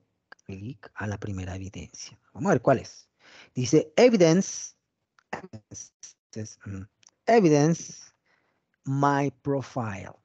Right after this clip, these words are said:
Mm, profe, ¿cómo es eso? My profile. My profile se refiere a lo que nosotros llamamos en español mi perfil,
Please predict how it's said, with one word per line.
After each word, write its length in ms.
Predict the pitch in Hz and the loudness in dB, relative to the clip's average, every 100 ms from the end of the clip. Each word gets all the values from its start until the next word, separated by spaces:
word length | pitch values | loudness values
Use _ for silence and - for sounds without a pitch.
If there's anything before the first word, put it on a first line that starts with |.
| _ _ - | _ _ -4
Mm, 440 | 139 190 202 196 | -2 0 0 -2
profe, 320 | 165 156 156 | 0 0 0
¿cómo 200 | - 123 | -2 0
es 80 | 127 | 0
eso? 80 | 117 | 0
My 260 | 113 113 113 | 0 0 -2
profile. 480 | - 104 - 90 98 | -6 -12 -10 -10 0
My 120 | 160 | 2
profile 380 | 277 - 226 226 | 4 4 6 6
se 120 | 226 | 4
refiere 240 | 160 151 | 4 4
a 60 | 143 | 4
lo 120 | 156 | 4
que 80 | 147 | 2
nosotros 260 | 131 113 135 | -2 -2 -2
llamamos 340 | 139 135 135 | 0 0 0
en 100 | 147 | -2
español 600 | 143 - 135 120 127 139 _ _ - - - - _ - | -2 -2 0 0 -2 -6 _ _ -20 -20 -20 -20 _ -4
mi 760 | 127 131 135 135 143 147 147 - - | 2 4 6 6 8 8 6 2 2
perfil, 720 | 139 131 123 - - 151 | 6 6 6 0 2 2